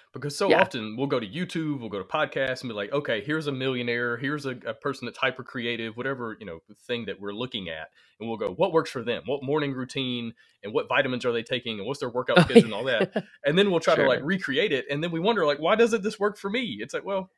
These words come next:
Speaker 1: well, you're
Speaker 2: Because
Speaker 1: not
Speaker 2: you're not
Speaker 1: them."
Speaker 2: them.
Speaker 1: We're all
Speaker 2: Yeah.
Speaker 1: unique in different ways. And there are, you know, some lessons that can be learned,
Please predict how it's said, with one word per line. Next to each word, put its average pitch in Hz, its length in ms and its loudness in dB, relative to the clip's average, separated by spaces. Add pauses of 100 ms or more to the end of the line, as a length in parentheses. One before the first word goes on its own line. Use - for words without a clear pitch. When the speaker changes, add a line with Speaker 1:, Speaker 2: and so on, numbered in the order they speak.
(200)
Speaker 1:
well, 165 140 -4
you're 202 120 0
Speaker 2:
Because - 0 -
Speaker 1:
not 202 240 2
Speaker 2:
you're 202 100 2
not 208 200 4
Speaker 1:
them." - 20 -6
Speaker 2:
them. 190 360 2 (260)
Speaker 1:
We're 175 160 0
all 175 180 4
Speaker 2:
Yeah. - 20 -2
Speaker 1:
unique 180 380 -2
in 135 100 -2
different 139 320 -4
ways. 143 240 0
And 196 80 -2
there 240 80 6
are, 196 120 2 (120)
you 180 100 -6
know, 90 80 -6
some 95 260 -10
lessons 117 420 -4
that - 160 -10
can 113 100 -10
be 110 100 -6
learned, 98 420 -4